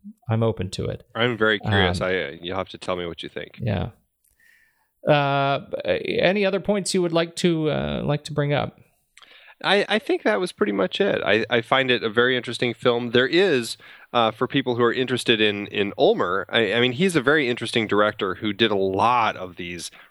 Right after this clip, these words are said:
Speaker 2: really quick, uh, and cheap films, but he also is known for some classics that, uh, you know, I think it would be fun to talk about one day on the show. Just films that I, I haven't seen, but I feel guilty for not having seen them. Films like The Man from Planet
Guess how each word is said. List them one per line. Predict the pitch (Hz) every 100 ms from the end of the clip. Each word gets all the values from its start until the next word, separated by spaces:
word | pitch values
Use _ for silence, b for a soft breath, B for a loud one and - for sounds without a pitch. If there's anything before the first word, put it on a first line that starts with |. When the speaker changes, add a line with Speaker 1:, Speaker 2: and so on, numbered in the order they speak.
| -
Speaker 2:
really | 101 107 107 101 95
quick, | - - 113 - - - -
uh, | 87 82 -
and | - 95 90
cheap | - 113 - -
films, | - 120 98 85 -
but | 123
he | 117 123
also | 123 147 - 110 104 B B B -
is | 120 101
known | 107 107 107 107
for | 113 107
some | 101 110 104 98 92 - -
classics | - 123 131 131 104 92
that, | 104 95 - - -
uh, | 95 90
you | 80 95
know, | 90
I | 104
think | - 95
it |
would | 87
be | 87
fun | - 85
to | 78
talk | - 85 -
about | 78 78
one | 82 90
day | 82
on | 78
the |
show. | 78 82 80 82 _ _ _ _ _ _ _ - -
Just | 110 -
films | 120 107
that | 101
I, | 98 101 98 -
I | 104
haven't | 87 113 104 92
seen, | 117 113
but | 98
I | 87
feel | - 95 90 B B B - 101
guilty | 120 117 104
for | - 95
not | 92 92
having | 95 87
seen | - 123
them. | 101 85
Films | - 104 95
like | 92 -
The | 95
Man | 95 98
from | 95 92
Planet | - 92 87